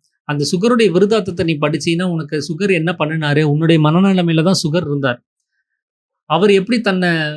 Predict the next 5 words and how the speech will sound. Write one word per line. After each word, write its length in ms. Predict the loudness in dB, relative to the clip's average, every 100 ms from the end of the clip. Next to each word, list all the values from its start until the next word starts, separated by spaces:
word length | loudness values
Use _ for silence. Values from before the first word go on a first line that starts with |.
| -6 -2
மேம்படுத்திக்கிட்டாருங்கிறத 960 | 2 2 2 0 0 0 0 0 -2 0
புரிஞ்சுக்கிட்டீன்னா, 560 | 0 0 0 0 0 -4 -8 _ _ _ -4
உனக்கு 680 | 0 0 2 2 2 0 0 0 -2
சந்தேகம் 500 | -2 -2 0 0 0
விலகிரும் 640 | 2 2 2 0 -2 -6